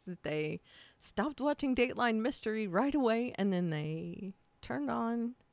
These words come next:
Under the Dome right then. And it was also up fifty-nine percent in plus three rating, so they watched it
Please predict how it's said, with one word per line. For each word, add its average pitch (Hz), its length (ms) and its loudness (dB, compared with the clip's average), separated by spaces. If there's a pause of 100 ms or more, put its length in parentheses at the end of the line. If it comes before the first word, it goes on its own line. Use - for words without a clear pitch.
Under 202 240 0
the 175 120 -2
Dome 165 380 -4 (320)
right 202 320 -2
then. - 280 -8 (720)
And 196 100 4
it 208 80 4
was 190 160 4
also 220 360 6
up 170 200 -2
fifty-nine 240 600 2
percent 208 540 0
in 180 180 0
plus - 360 -4
three 156 340 -6
rating, 160 480 -6
so - 220 -4
they 160 120 0
watched 165 400 -2
it 151 180 0